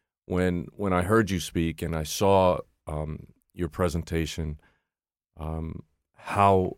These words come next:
affected I was by the, just the, the humanity of it and the lack of humanity that Bashir is exhibiting,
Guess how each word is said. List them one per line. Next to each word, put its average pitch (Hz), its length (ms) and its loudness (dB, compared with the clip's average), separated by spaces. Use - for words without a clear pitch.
affected 98 480 0
I 78 140 0
was 76 500 -8
by 78 540 -4
the, 76 340 -4
just - 300 -10
the, 80 280 -10
the 90 60 -8
humanity 90 560 0
of 76 140 -8
it - 120 -14
and 85 400 -6
the 90 80 0
lack 92 300 2
of 78 120 -2
humanity 78 640 -6
that 78 120 -6
Bashir 82 580 0
is 76 120 -6
exhibiting, 76 640 -2